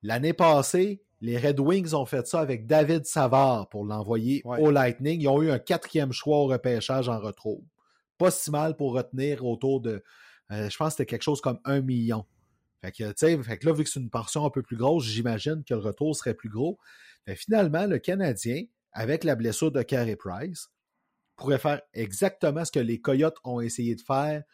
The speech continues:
Speaker 1: avec Jack Eichel, de se mêler comme troisième équipe pour aller chercher un petit quelque chose de plus pour aider.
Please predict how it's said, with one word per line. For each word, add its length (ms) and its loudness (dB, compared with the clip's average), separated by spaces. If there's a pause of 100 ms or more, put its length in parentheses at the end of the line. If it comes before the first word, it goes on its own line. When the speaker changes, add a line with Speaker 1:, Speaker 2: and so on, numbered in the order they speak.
(300)
Speaker 1:
avec 400 -2
Jack 260 2
Eichel, 520 -2 (360)
de 160 -2
se 160 -6
mêler 380 2
comme 220 -4
troisième 460 0
équipe 280 -6
pour 160 -6
aller 160 -2
chercher 280 -6
un 80 -6
petit 120 -10
quelque 220 -10
chose 260 -2
de 80 -2
plus 300 -8
pour 200 -14
aider. 360 -14